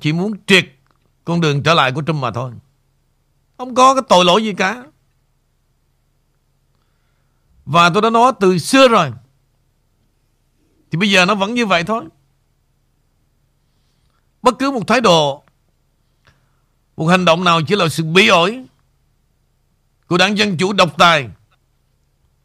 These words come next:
Và hành động của bà thẩm phán tại New York, đó là hành động,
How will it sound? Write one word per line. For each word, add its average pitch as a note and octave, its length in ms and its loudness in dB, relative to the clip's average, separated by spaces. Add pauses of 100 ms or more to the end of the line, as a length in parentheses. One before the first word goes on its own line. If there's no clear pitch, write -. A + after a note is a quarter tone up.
(220)
Và C#3 160 2
hành E3+ 160 2
động E3 220 0
của G#3 60 0
bà D#3+ 340 2 (960)
thẩm D#3 180 -6
phán G3 220 0
tại D#3 160 2
New F3+ 260 -2
York, G#3+ 140 -2 (640)
đó - 80 -4
là G#3 100 2
hành F3 180 0
động, D3+ 360 0